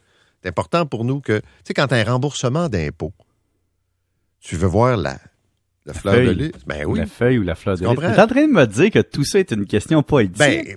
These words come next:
Speaker 1: pas juste. T'as dit, ben oui, c'est ça, oui. Politi-, ben, pas éthique et politique, si tu veux, là, mais c'est sûr que c'est ça l'enjeu. C'est parce que sur le plan administratif, au-delà du symbole, si on peut-tu envoyer ça à une place ?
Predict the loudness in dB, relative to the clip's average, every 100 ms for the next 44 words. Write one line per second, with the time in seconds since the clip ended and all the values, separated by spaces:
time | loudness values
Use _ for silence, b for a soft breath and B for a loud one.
0 | -2 0 2 0 0 0 0 0 0 -2
1 | 0 0 0 0 2 4 2 2 0 0
2 | -6 4 4 6 4 4 2 4 4 2
3 | 0 -4 -4 0 2 4 4 2 0 B
4 | B B B B -8 -6 -4 0 2 2
5 | 0 0 2 4 2 2 0 -2 -2 -4
6 | -2 -2 0 2 2 2 0 2 2 4
7 | 2 0 0 0 0 0 -2 -4 _ _
8 | _ _ _ _ _ _ _ _ _ _
9 | _ -2 2 2 2 0 0 4 2 2
10 | -2 -10 _ _ _ _ -20 -20 -20 -4
11 | -4 -2 -2 0 2 0 -4 -4 -2 0
12 | -2 0 0 0 -10 -20